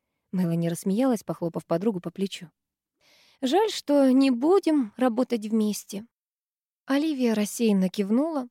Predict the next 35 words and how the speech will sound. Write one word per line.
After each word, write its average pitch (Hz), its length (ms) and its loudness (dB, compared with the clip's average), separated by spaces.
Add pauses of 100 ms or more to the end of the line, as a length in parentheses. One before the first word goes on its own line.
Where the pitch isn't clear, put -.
(100)
продолжая 208 580 0
прижимать 202 480 0
диплом 196 440 0
к 180 40 -2
груди 220 420 0
и 208 40 0
боясь 185 500 -2
заглянуть 202 640 0
в 175 80 -8
него. 180 320 -2 (500)
Но, 190 220 4
приложив 185 460 0
усилия, 190 420 0
она 180 180 2
все-таки 180 520 -2 (260)
пробежала 233 500 0
взглядом 175 460 0
по 185 140 -2
строчкам, 262 560 -2
чтобы 185 360 -2
убедиться, 202 540 -4
что 185 360 -4
это 240 440 0
не 185 240 2
ошибка. 175 560 -8 (520)
Личная 240 540 2
подпись 220 440 0
командира 190 800 2
борта 285 640 0
два 175 320 -2
один 165 240 -4
шесть 277 480 -2
Даниэля 196 540 2
Фернандеса 180 600 0
Торреса 220 460 -2